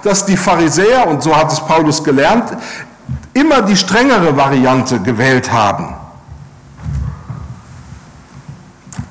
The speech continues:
Denn das gab das sichere Gefühl, ich bin recht.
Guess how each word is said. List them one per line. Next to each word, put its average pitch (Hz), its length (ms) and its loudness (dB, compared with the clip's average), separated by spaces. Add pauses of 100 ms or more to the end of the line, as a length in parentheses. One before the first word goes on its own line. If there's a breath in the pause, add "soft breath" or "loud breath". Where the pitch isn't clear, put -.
Denn 202 240 4
das 247 400 2
gab - 920 -2
das 175 240 0
sichere 254 420 2
Gefühl, 214 480 0
ich - 180 -4
bin 175 140 -2
recht. - 480 -6